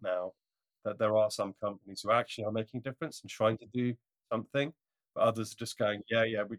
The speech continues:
we, you've got that covered." It's like, "But what, what have you got covered?" It's, this is a really serious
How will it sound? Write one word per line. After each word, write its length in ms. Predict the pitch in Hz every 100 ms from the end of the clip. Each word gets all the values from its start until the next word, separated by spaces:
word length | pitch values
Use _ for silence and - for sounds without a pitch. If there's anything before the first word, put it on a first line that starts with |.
| -
we, 100 | 104
you've 140 | 110 98
got 100 | 104
that 100 | 104 -
covered." 220 | 110 104
It's 140 | 95 -
like, 120 | 101 -
"But 80 |
what, 280 | 123 127 117 -
what 180 | 127 120
have 120 | 107
you 60 |
got 180 | 101 95 -
covered?" 280 | 95 95 98 _ _
It's, 160 | 131 123
this 140 | 139
is 140 | 123 127
a 80 |
really 400 | 120 127 127 123
serious 480 | 113 - - - -